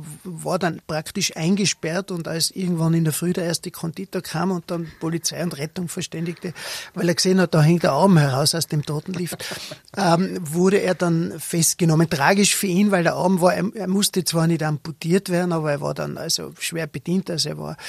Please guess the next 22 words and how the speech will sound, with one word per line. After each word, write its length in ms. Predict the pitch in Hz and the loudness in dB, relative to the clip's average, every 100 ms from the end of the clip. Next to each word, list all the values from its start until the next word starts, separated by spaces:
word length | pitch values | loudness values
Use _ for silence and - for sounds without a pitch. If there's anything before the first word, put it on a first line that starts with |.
| - - - | -10 -10 -4
konnte 320 | 175 175 165 | -2 0 0
den 180 | 170 160 | 0 -4
Arm 220 | 147 160 | -2 2
nicht 140 | 160 | 4
mehr 120 | 170 | 4
vernünftig 640 | 151 - 147 170 - 175 - - - - _ _ | 0 -2 0 0 -2 -10 -14 -18 -18 -18 _ _
gebrauchen. 720 | 180 - 143 135 196 202 233 - - - _ | -6 -2 0 4 4 4 -2 -4 -14 -20 _
Und 180 | 214 - | -2 2
das 140 | 202 | 2
war 120 | 190 196 | 6 6
natürlich 400 | 170 185 180 - | 6 6 4 2
peinlich 460 | 147 160 165 143 | 4 6 6 4
und 120 | 147 | 0
es 140 | 147 - | -2 -4
war 100 | 160 | -4
damals 400 | 165 156 170 - | -2 -2 0 -2
dann 200 | 160 160 | -4 -6
auch 320 | 147 160 - | -6 -10 -10
in 180 | - 160 | -4 -4
der, 140 | 165 | -4
in 120 | 175 | -4
der 120 | 160 | -6